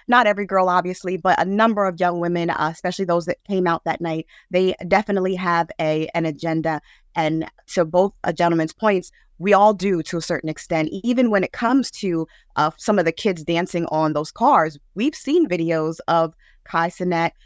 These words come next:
and rappers dancing on cars. So it's just all, we're all under this, you know,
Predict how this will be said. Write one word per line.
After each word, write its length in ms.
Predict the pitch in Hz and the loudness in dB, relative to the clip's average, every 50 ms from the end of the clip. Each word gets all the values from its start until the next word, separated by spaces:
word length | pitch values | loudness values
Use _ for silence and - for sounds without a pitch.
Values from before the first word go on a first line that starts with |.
| _ _ | _ _
and 400 | - 165 170 165 170 170 165 - - - | -4 -2 -2 -2 -2 -4 -6 -8 -10 -2
rappers 500 | 160 175 180 220 262 - 185 190 180 165 | 2 2 2 2 0 -2 -4 -6 -6 -8
dancing 420 | - 160 147 165 196 208 208 208 | -6 -6 -4 -4 -4 -4 0 2
on 160 | 208 214 220 | 2 2 2
cars. 460 | 220 240 262 320 294 214 151 156 175 - | 2 2 2 4 4 4 2 0 -4 -4
So 360 | - 196 180 175 165 165 - _ _ _ _ _ _ - | -2 0 2 2 2 0 -4 _ _ _ _ _ _ -4
it's 200 | 196 190 - - | -4 -4 -4 -6
just 240 | 180 220 269 - - - | -4 -4 -4 -2 -2 0
all, 260 | 214 226 247 240 - | 2 2 2 2 0
we're 140 | 233 254 - | 0 0 2
all 300 | 226 247 269 277 - - | 2 2 2 2 0 0
under 260 | 202 208 226 214 214 | -2 -2 -2 -2 -4
this, 380 | 202 180 196 196 - - - - | -6 -6 -6 -8 -8 -10 -14 -10
you 140 | 196 190 208 | -4 -2 0
know, 480 | 202 190 175 170 170 165 160 170 160 | 2 2 2 2 0 -2 -4 -6 -12